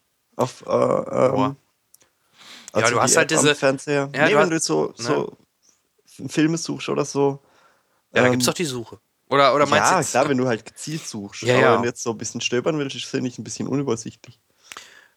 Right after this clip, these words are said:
Speaker 2: Fand ich eigentlich gar nicht so schlimm. Du hast halt immer diese Hauptpunkte nach den verschiedenen Genres und dann kannst du nach rechts jeweils durch, dich durchscrollen und siehst doch alles. Also,
Speaker 1: Ja.
Speaker 2: aber das ist vielleicht auch Geschmackssache. Ich hab, weiß jetzt auch nicht,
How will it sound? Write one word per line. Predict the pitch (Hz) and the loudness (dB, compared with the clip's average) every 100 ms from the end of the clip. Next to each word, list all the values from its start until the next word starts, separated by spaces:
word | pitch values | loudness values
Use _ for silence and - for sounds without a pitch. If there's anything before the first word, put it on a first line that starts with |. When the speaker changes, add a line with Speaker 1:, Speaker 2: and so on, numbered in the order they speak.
| _ _ _ - | _ _ _ -10
Speaker 2:
Fand | - 190 254 | -4 -4 -2
ich | - | -2
eigentlich | 170 202 208 - | -2 -2 -6 -2
gar | 160 | -2
nicht | 180 | 0
so | 170 185 | -4 -2
schlimm. | 170 | -2
Du | 139 | 0
hast | 143 165 | 2 2
halt | 156 | 2
immer | 160 | 0
diese | 143 127 | 0 2
Hauptpunkte | 170 - 202 175 | 2 0 -4 0
nach | 156 | -2
den | 165 | -2
verschiedenen | 147 - 156 139 | -6 -6 -4 -2
Genres | 120 113 165 202 | 0 2 0 -2
und | |
dann | 185 | -2
kannst | 170 180 | -2 -4
du | 170 | -2
nach | 165 - | -4 -2
rechts | 147 - - | -6 -6 -6
jeweils | 151 151 151 143 - | -4 0 0 -2 -6
durch, | 151 | -6
dich | 139 139 | -6 -8
durchscrollen | 147 160 - - 143 139 | -6 -4 -2 2 2 2
und | 139 | -6
siehst | 156 - | -10 -6
doch | 110 | -6
alles. | 71 101 110 | -6 -6 -8
Also, | 110 120 - _ | -8 -8 -10 _
Speaker 1:
Ja. | - 127 131 | -8 -6 0
Speaker 2:
aber | 143 156 | 4 4
das | 147 | 2
ist | 143 | 0
vielleicht | 160 131 | 0 0
auch | 117 | -2
Geschmackssache. | 123 - 98 - 98 | -4 -6 -6 -8 -8
Ich | 107 156 | -2 0
hab, | 139 | 2
weiß | 156 180 | 0 0
jetzt | 202 | 0
auch | 139 | 0
nicht, | 156 151 | -2 -6